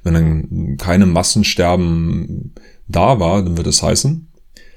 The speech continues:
dass das Massensterben nur deswegen verhindert wurde, weil unsere gütigen und glorreichen und weisen Regierungen ja diese ganzen Notstandsgesetze und Quarantänen und so weiter durchgesetzt haben. Oh mein Gott,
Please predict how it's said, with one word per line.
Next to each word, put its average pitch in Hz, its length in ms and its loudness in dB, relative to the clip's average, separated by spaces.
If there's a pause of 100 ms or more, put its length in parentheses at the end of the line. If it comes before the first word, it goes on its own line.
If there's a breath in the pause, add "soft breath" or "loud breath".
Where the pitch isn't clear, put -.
(720 soft breath)
dass 92 180 0
das 80 140 0
Massensterben 98 580 2
nur 82 100 -2
deswegen 151 420 4
verhindert 92 420 0
wurde, 80 400 -2 (680 soft breath)
weil 82 160 0
unsere 82 600 0 (180 loud breath)
gütigen 160 560 4
und 110 160 2
glorreichen 110 720 4
und 90 160 2
weisen 139 340 4
Regierungen 110 760 2
ja 87 140 -2
diese 85 240 0
ganzen 107 340 4
Notstandsgesetze 90 920 0
und - 120 -6
Quarantänen 95 560 2
und 82 100 -2
so 85 140 -4
weiter 104 200 0
durchgesetzt 107 640 0
haben. 73 240 -4
Oh 131 180 2
mein 151 180 4
Gott, - 300 0